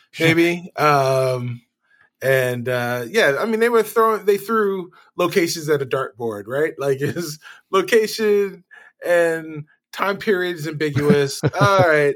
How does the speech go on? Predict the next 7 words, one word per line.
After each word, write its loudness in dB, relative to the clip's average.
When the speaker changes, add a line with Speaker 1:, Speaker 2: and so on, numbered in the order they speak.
Speaker 2:
all 0
right. 0
Yeah, -2
there 0
we -2
go. -6
Boom. -2